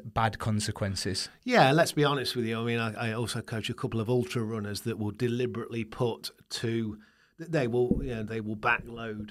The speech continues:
Speaker 2: their week, week, you know, their, their work has to be done. The volume has to be done at weekends. They'll do a, you know, um, um, a long run on the Saturday of twenty-six mile, for example, and then do a thirteen mile run the next day. That's a deliberate strategy.
Speaker 1: Yeah.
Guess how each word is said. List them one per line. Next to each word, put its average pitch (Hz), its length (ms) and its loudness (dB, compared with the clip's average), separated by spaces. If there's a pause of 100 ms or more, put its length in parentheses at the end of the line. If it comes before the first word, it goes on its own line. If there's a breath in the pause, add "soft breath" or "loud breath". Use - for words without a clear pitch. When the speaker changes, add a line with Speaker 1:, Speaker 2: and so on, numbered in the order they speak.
(160)
Speaker 2:
their 113 180 -6
week, 113 340 -4
week, 110 240 -6
you 113 120 -8
know, 98 80 -10
their, 107 160 -6
their 110 180 -4
work 117 400 -2
has - 180 -10
to - 80 -16
be 107 140 -8
done. 107 300 -4
The 98 80 -8
volume 110 480 -4
has - 240 -10
to 113 100 -10
be 107 140 -2
done 107 180 -6
at 107 100 -8
weekends. 110 600 -6
They'll 101 180 -6
do 107 220 -6
a, 107 100 -6 (480 soft breath)
you 110 60 -10
know, 101 160 -4
um, 101 300 -6
um, 107 280 -10
a 110 60 -10
long 110 300 -2
run 107 160 -2
on 104 100 -2
the 104 60 -2
Saturday 110 360 -4
of 104 140 -8
twenty-six 110 540 -4
mile, 107 180 -4
for 113 160 -8
example, 110 440 -6
and 110 120 -4
then 110 160 0
do 113 140 0
a - 20 -2
thirteen 117 540 -2
mile 113 200 -8
run 110 220 -10
the 113 60 -12
next 127 260 -12
day. 107 160 -10 (240 loud breath)
That's 143 300 4
a 135 40 2
deliberate 123 540 2
strategy. 120 600 2
Speaker 1:
Yeah. 101 220 0